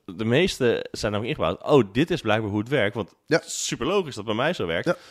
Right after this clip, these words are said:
Speaker 1: Dus zal het ook wel zo bij de ander zijn. Dus dan ga je misschien daar nog meer van geven, nog meer van geven. En die ander blijft maar: "Hè, oké, nou, leuk dat je nu met een, eh, weer met een bloemetje aankomt zetten."
Speaker 2: Ja.
Speaker 1: Eh, maar de lampen die ik echt een paar weken geleden had gevraagd of je die een keer wilde ophangen,
Speaker 2: <laughs> Ja.
Speaker 1: die liggen nog steeds,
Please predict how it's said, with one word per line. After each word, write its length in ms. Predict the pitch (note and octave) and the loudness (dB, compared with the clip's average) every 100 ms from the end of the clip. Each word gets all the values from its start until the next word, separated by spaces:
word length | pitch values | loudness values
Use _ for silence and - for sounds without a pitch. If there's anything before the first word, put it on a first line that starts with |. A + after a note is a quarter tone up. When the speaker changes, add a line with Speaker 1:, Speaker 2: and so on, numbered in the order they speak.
| - _ | -20 _
Speaker 1:
Dus 180 | D#3+ - | -2 2
zal 120 | B2 | -2
het 160 | - | -2
ook 140 | - D#3+ | -4 -4
wel 100 | D3+ | 0
zo 140 | C#3 | 0
bij 140 | B2+ A2 | 2 0
de 60 | |
ander 200 | G2 D3 | -2 -4
zijn. 140 | G2+ G2 | -4 -4
Dus 80 | D3 | -4
dan 100 | C3+ | 0
ga 60 | |
je 60 | A#2 | 2
misschien 220 | G#2 F#2+ | 2 2
daar 120 | F2 | 2
nog 140 | G2 B2+ | 2 4
meer 200 | C3 D3+ | 4 4
van 100 | C3 | 2
geven, 260 | D3 A#2+ | 0 2
nog 140 | A2+ C#3+ | 0 2
meer 120 | C#3 | 0
van 100 | C3 | 0
geven. 400 | C3+ C#3 D#3 G3 - - - - | 0 0 -2 -6 -10 -20 -20 -8
En 120 | A2+ | -4
die 120 | F#2 D2 | -2 -2
ander 300 | F2 F2+ E2 | -2 -2 -2
blijft 260 | F#2 E2+ F2+ | -2 -2 0
maar: 200 | E2+ - | -2 -4
"Hè, 260 | - G#2 F2+ | -8 -8 -8
oké, 240 | A2 G2+ | -4 -4
nou, 240 | A2 F2+ E2 | 0 -2 0
leuk 300 | F2+ A#2 G#2 | 2 2 0
dat 120 | - | 0
je 80 | F#2+ | 0
nu 240 | G2 G2+ | 2 2
met 140 | G2 | 0
een, 140 | G2 F#2+ | 0 -2
eh, 100 | F#2 | 0
weer 240 | F#2+ G2+ | 2 2
met 120 | G2 | 0
een 80 | F#2+ | -2
bloemetje 320 | G2+ C#3 A2 | 0 0 0
aankomt 360 | D#2+ E2 E2+ F2 | 0 -2 -4 -6
zetten." 340 | E2+ D#2 A#2 - - | -6 -4 -6 -6 -2
Speaker 2:
Ja. 200 | C3+ - | -2 -2
Speaker 1:
Eh, 280 | G2 G2+ G2+ | 0 2 2
maar 160 | E2 A2+ | 2 0
de 60 | A#2 | 0
lampen 500 | G#2 D#3+ G3 B2 A#2 | 2 2 2 0 0
die 120 | A2+ | -2
ik 100 | - | -2
echt 200 | A#2 - | -8 -10
een 60 | _ | _
paar 220 | B2 A#2 | 4 4
weken 200 | A#2+ - | 0 0
geleden 220 | A#2+ E3 C#3+ | 0 0 -2
had 80 | |
gevraagd 300 | - - F2 | -4 -4 -4
of 60 | G2+ | -4
je 60 | G2+ | -10
die 120 | A#2 | -10
een 80 | - | 0
keer 220 | A#2+ A2 | 0 2
wilde 160 | G#2 | 0
ophangen, 500 | F2 B2 G#2+ F2 B2 F#3 | 0 4 4 4 2 0
Speaker 2:
<laughs> 120 | - | 2
Ja. 140 | F3+ - | 0 2
Speaker 1:
die 120 | G#3+ | 0
liggen 180 | G#3+ G3 | 0 -2
nog 160 | D#3 | -6
steeds, 560 | - - A#3 C4 - | -8 0 4 4 4